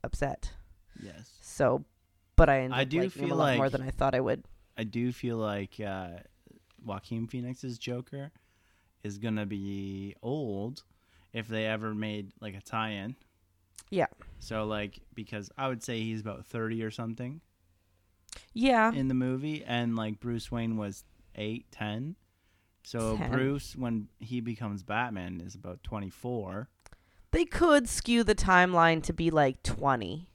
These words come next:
Speaker 2: And then, like, yeah. Yeah, but that's, that's a little early.
Speaker 1: I
Speaker 2: Like,
Speaker 1: know
Speaker 2: in
Speaker 1: it's
Speaker 2: the
Speaker 1: a
Speaker 2: Ba-,
Speaker 1: li-
Speaker 2: even in the Batman Begins, like, even the Nolan series, like, of Batman, he was, uh, twenty, twenty-three when he came back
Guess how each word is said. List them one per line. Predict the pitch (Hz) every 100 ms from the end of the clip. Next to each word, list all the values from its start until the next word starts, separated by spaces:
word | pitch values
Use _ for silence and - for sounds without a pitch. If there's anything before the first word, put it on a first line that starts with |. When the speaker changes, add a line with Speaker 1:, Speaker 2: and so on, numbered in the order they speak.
| -
Speaker 2:
And | 101 101
then, | 101 101 104
like, | 101 98 95 92 90 -
yeah. | 92 87 73 87 107 _ _ _ _ _ - -
Yeah, | 107
but | 95
that's, | 92 95 - -
that's | 156 110
a |
little | 98 92
early. | 101 98 98 120 _ _ - -
Speaker 1:
I | 269
Speaker 2:
Like, | 226
Speaker 1:
know | 160
Speaker 2:
in |
Speaker 1:
it's | -
Speaker 2:
the | 160
Speaker 1:
a |
Speaker 2:
Ba-, | 165 165
Speaker 1:
li- |
Speaker 2:
even | 156 175
in | 165
the | 120
Batman | 127 127 117
Begins, | 113 104 120 110 92 95 - - _ _ _ _ _ -
like, | 104 98 -
even | 135 127
the | 120
Nolan | 113 113 110 127 131
series, | - 135 147 165 - -
like, | 110 98 98 - _ _ _ -
of | 113
Batman, | 127 127 131 131
he | 123 135
was, | 127 120 107 - _ _ -
uh, | 101 98 87 -
twenty, | - 117 120 123 120 117 -
twenty-three | - 117 113 110 110 107 110 - - 95 87 -
when | 98
he | 98
came | - 101 98 - _ _ - -
back | 117 95 82 -